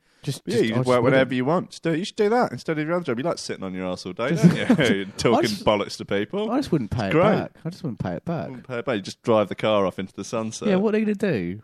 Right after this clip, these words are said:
Speaker 1: Can't
Speaker 2: Yeah,
Speaker 1: find
Speaker 2: true.
Speaker 1: me.
Speaker 2: What are they gonna do?
Speaker 1: What are they gonna do?
Speaker 2: What are they even gonna do? You're
Speaker 1: What?
Speaker 2: massive.
Speaker 1: Well, yeah, and it's just
Speaker 2: You're a
Speaker 1: like, you know,
Speaker 2: huge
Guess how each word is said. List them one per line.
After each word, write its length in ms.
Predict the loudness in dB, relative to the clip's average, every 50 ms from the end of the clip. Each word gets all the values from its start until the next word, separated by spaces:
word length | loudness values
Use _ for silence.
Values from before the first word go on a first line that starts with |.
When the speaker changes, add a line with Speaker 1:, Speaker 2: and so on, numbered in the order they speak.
| -10 -4
Speaker 1:
Can't 200 | 0 2 2 2
Speaker 2:
Yeah, 40 | 2
Speaker 1:
find 240 | 2 2 2 2 2
Speaker 2:
true. 120 | 2 0
Speaker 1:
me. 40 | 0
Speaker 2:
What 100 | 2 2
are 120 | 2 2 2
they 100 | 2 0
gonna 200 | -2 -4 -6 -6
do? 280 | -4 -2 -2 -2 -4 -4 _ -12
Speaker 1:
What 220 | -10 -6 -4 -4 -2
are 40 |
they 60 | -2 -2
gonna 180 | -2 -2 -2
do? 300 | -2 -2 0 0 0 2
Speaker 2:
What 240 | 2 4 6 6 6
are 140 | 6 6 4 6
they 80 | 6
even 380 | 8 8 8 6 4 2 0 2
gonna 220 | 2 2 2 2
do? 320 | 4 4 4 6 6 4 4
You're 160 | 4 4 4 4
Speaker 1:
What? 100 | 4 4
Speaker 2:
massive. 520 | 2 2 0 -2 -4 -6 -6 -4 -6 -6 _
Speaker 1:
Well, 180 | -4 -4 -2 -2
yeah, 240 | -2 -2 -2 -2 -2
and 120 | -2 -4
it's 120 | -4 -6
just 240 | -8 -10 -10 -8 -6
Speaker 2:
You're 160 | -4 -2 -2
a 20 | -2
Speaker 1:
like, 120 | -2 0 0
you 80 | 2
know, 80 | 2 2
Speaker 2:
huge 200 | 2 0 -2